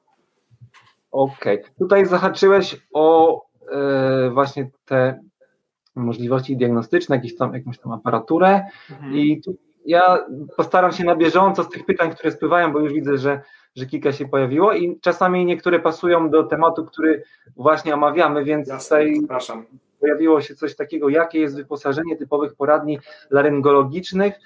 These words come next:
Speaker 1: czy są dostępne sprzęty lepsze, na przykład nasofiberoskop, wideostroboskop?
Speaker 2: E, i nasofiberoskop, i wideostroboskop to są jakby podstawowe sprzęty laryngologiczne, więc jak najbardziej są dostępne i,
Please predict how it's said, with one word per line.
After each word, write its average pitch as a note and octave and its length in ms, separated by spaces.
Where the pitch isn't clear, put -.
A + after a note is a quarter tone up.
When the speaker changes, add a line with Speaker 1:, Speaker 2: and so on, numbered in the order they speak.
Speaker 1:
czy - 120
są F3 260
dostępne D#3+ 540
sprzęty D3 460
lepsze, F#3 420
na E3+ 80
przykład D3 340
nasofiberoskop, D3 1080
wideostroboskop? C#3 1160
Speaker 2:
E, G#2+ 360
i D3 280
nasofiberoskop, D#3 1000
i C#3+ 320
wideostroboskop C3+ 1080
to C3 300
są B2 560
jakby B2 260
podstawowe B2+ 720
sprzęty - 460
laryngologiczne, B2 800
więc B2 200
jak B2+ 140
najbardziej A#2+ 420
są A#2+ 220
dostępne A#2+ 600
i, A2 260